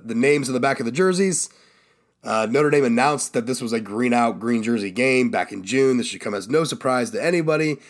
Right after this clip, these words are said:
yet it still <laughs> does to so many, which is just comical. Uh, and look, they were doing it. There was no backing out of this. They had, they had promoted this. Under Armour made cheesy-ass, uh, green shirts, uh, with the cheesy-ass look, uh,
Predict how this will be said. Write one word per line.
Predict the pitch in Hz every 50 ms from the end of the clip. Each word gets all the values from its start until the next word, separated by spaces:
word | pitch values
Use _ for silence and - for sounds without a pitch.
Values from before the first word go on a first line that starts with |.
| - - _
yet | - 120 123 127 113
it | 117 113 -
still | - - 139 139 139 135 131
<laughs> |
does | 127 123 131 135 - 165 143 135 135 127 - - - - - _ _
to | - 110
so | 101 - - 165 160 156
many, | 131 120 117 117 117 113
which | 110 113 - - - - - _ -
is | 104 104 104 104 - - _ _
just | - 120 107 -
comical. | - 131 131 127 117 - - 110 107 - - _ _ _ _ _ _ _ _ _ _ _ -
Uh, | - 110 113 113 113 117 - -
and | - 147 139 - - 143 151
look, | 175 - -
they | 127 160 180
were | 175 160
doing | 151 165 143 120 107 95
it. | - -
There | 143 165 165
was | 170 170
no | 214 185
backing | 135 110 139 131 135 127 - 123
out | 123 123 113 -
of | -
this. | - - 113 - -
They | 131 123
had, | 120 117 110 -
they | 123 120
had | 117 107
promoted | - 120 123 127 127 123 120 117 117
this. | 120 120 117 110 - - - _ _ _ _ _ _
Under | - 127 127 123 127
Armour | 123 120 120 123 120 113
made | 113 117 110 107 107
cheesy-ass, | - - 123 123 120 120 123 120 120 117 113 - - - - _ _ _ _ _ _ _ -
uh, | 113 104 104
green | 98 98 113 117 117 113
shirts, | 104 - - 120 117 113 - - - - - - - _ _ _ _ -
uh, | 104 104 104 104
with | 107 -
the | - 95
cheesy-ass | - 127 120 113 110 107 110 107 104 - 110
look, | 117 117 - - _ _ _ _ _ -
uh, | 107 110 107 104 104